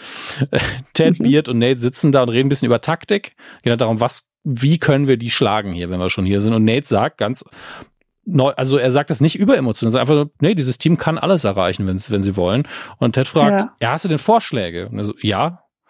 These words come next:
Speaker 1: „Könntest du mir die direkt sagen? Also hast du recht, kannst es abfeuern?“ Er so, „Ja, ja.“
Speaker 2: Ja.
Speaker 1: „Ja, dann mach.“
Speaker 2: Ja.
Speaker 1: „Nee.“ Und dann fragt er wirklich, und
Speaker 2: Ja.
Speaker 1: das finde ich so schön, so,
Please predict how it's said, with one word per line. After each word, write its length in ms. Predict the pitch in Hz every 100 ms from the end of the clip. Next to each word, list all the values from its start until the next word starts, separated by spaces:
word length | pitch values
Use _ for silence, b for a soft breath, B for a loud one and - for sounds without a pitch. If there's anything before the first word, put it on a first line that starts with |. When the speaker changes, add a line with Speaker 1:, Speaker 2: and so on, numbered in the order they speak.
| b -
Speaker 1:
„Könntest 240 | 156 156
du 60 | 165
mir 60 | 147
die 80 |
direkt 280 | 151 151 165
sagen? 360 | 170 196 214 107
Also 140 | 110
hast 180 | 135 131
du 40 | 135
recht, 260 | 196 - _ _ -
kannst 240 | 165 156
es 40 |
abfeuern?“ 320 | 180 - 123 110
Er 40 |
so, 120 | 104 -
„Ja, 160 | - 151
ja.“ 240 | 214 220 - -
Speaker 2:
Ja. 260 | 220 196 190 _ -
Speaker 1:
„Ja, 80 | 127
dann 100 | 143
mach.“ 180 | 196
Speaker 2:
Ja. 140 | 214 123
Speaker 1:
„Nee.“ 260 | 151 113 - _ B B B _
Und 140 | - 131
dann 120 | 147
fragt 300 | - 165 -
er 100 | 160
wirklich, 260 | 170 180 165
und 60 | 120
Speaker 2:
Ja. 40 |
Speaker 1:
das 180 | 160 -
finde 220 | 180 156
ich 80 | -
so 360 | - 170 202
schön, 420 | 202 - 185 147
so, 120 | 123